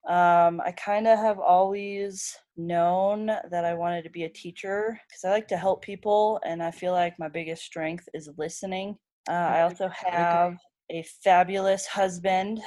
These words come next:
Speaker 1: um, who is very much like Nicole. He's go, go,
Speaker 2: Yep.
Speaker 1: go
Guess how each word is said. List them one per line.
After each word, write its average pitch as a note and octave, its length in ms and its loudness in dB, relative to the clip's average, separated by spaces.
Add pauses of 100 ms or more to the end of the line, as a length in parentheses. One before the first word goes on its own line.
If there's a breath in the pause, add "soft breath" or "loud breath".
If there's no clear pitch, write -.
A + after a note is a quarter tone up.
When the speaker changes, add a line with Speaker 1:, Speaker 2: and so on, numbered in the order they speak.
(140)
Speaker 1:
um, E3 420 -2 (100)
who E3+ 400 -6 (140)
is E3 380 -6
very E3 280 -4
much E3 360 -4
like E3 240 -6
Nicole. D#3 500 -2
He's D#3 400 -14
go, D#3 200 -4
go, D#3+ 280 -6
Speaker 2:
Yep. B3+ 80 2
Speaker 1:
go D3+ 360 0